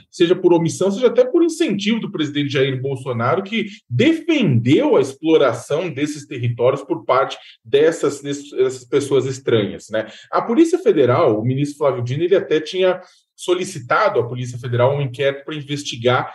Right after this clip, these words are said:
a possibilidade de uma tentativa de genocídio, né, envolvendo essa, é, essas comunidades, né? Ah, e aí eu, a pergunta pro senhor é a seguinte: o, o governo brasileiro,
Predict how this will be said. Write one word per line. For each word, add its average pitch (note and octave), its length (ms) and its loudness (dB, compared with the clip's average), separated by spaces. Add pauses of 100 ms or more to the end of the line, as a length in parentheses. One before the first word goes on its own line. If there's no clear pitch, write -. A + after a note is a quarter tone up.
(140)
a C3 80 -6
possibilidade C#3+ 720 -2
de D3+ 80 -10
uma D#3+ 140 -2
tentativa D#3+ 480 -6
de C#3 120 -14
genocídio, F#3+ 960 0
né, C#3 240 2
envolvendo D#3+ 640 2 (300)
essa, D#3 500 2 (220)
é, C3+ 500 6
essas C3+ 320 0
comunidades, C3 840 -2
né? G#2 240 -6 (260)
Ah, G3 220 2
e A3 80 6
aí A3 80 6
eu, C#4+ 220 4
a - 60 2
pergunta A#3 520 0
pro E3+ 180 -4
senhor F#3+ 360 -4
é - 20 4
a - 20 0
seguinte: G3+ 460 -14
o, G#3 320 -10
o F#3 60 -16
governo G#3+ 560 2
brasileiro, C3+ 760 2